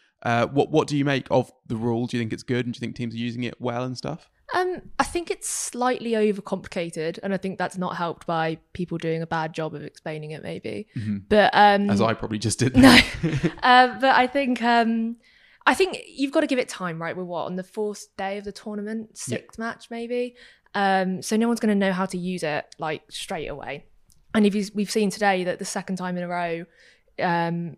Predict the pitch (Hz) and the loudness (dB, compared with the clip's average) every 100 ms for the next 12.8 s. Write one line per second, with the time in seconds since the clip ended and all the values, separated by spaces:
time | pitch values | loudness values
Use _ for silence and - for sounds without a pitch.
0 | - 185 180 - 180 175 175 170 170 165 | -6 -2 -2 -4 -6 -4 -4 -6 -6 -6
1 | 175 - 170 190 156 160 - 170 160 160 | -8 -6 -8 -4 -4 -4 -6 -6 -4 -4
2 | 160 _ - - 180 170 _ _ 180 - | -8 _ -20 -6 -6 -6 _ _ -8 -6
3 | 175 170 160 156 160 _ _ - 170 165 | -8 -8 -6 -10 -12 _ _ -10 -8 -8
4 | - 170 165 - 165 165 - 170 175 165 | -4 -4 -4 -6 -8 -8 -10 -12 -10 -10
5 | 160 170 165 - - - 160 156 160 175 | -10 -10 -12 -10 -10 -8 -6 -4 -4 -6
6 | - 185 175 175 170 170 175 180 208 - | -8 -12 -8 -8 -10 -6 -4 -4 -6 -10
7 | - - _ 180 170 165 185 185 180 175 | -20 -20 _ -6 -4 -4 -4 -4 -4 -6
8 | 185 175 165 - 175 - - 190 208 220 | -6 -6 -8 -10 -14 -12 -8 -6 -6 -6
9 | - 208 214 214 220 - 214 233 247 185 | -6 -6 -4 -4 -6 -8 -6 -4 -4 -4
10 | 175 196 - 190 185 185 180 180 190 170 | -4 -6 -8 -10 -8 -8 -6 -6 -8 -8
11 | 165 170 - 165 165 165 160 160 160 160 | -10 -12 -10 -10 -8 -8 -8 -8 -8 -10
12 | 160 - 170 170 165 160 160 | -10 -10 -8 -6 -8 -8 -10